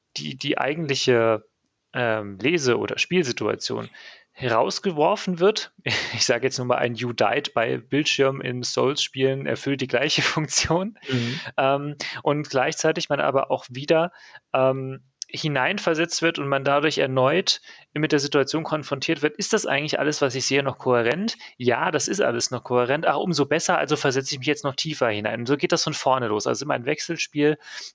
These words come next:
Speaker 1: der Aufmerksamkeit, aber beide Referenzrahmen, also beide Situationen, ich spiele etwas als Spielender und ich bin spielend im Spiel,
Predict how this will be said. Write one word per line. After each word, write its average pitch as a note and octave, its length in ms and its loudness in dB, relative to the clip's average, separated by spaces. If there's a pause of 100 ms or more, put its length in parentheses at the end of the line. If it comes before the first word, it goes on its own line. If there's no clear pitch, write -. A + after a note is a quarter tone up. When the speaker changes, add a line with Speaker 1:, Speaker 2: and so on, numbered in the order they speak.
Speaker 1:
der C3+ 180 2
Aufmerksamkeit, C3 840 0
aber A#2+ 180 2
beide D#3+ 540 4
Referenzrahmen, A#2+ 800 0
also G2+ 200 -4
beide D#3 540 2 (460)
Situationen, C3+ 760 2
ich - 160 -2
spiele E3+ 360 0
etwas - 400 -2
als B2+ 320 -2
Spielender F#3 800 0 (600)
und F#3+ 340 2
ich - 260 -4
bin F3+ 180 0
spielend D#3 840 0 (160)
im D3+ 220 -2
Spiel, D#3 680 0